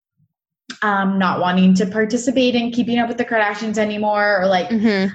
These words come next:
Speaker 1: um, not involving her kids as much, et cetera. Like,
Speaker 2: Yeah.
Speaker 1: so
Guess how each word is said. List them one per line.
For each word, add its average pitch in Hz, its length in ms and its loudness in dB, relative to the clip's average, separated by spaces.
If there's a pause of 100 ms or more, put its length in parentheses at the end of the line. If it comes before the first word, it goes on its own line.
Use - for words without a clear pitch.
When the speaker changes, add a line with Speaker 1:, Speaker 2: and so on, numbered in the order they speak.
Speaker 1:
um, 208 220 0
not 202 180 0
involving 190 420 2
her 190 200 -2
kids 190 400 -4
as 190 180 0
much, 180 520 0
et - 100 -14
cetera. 254 680 0
Like, 185 240 0
Speaker 2:
Yeah. 180 360 0
Speaker 1:
so 190 640 0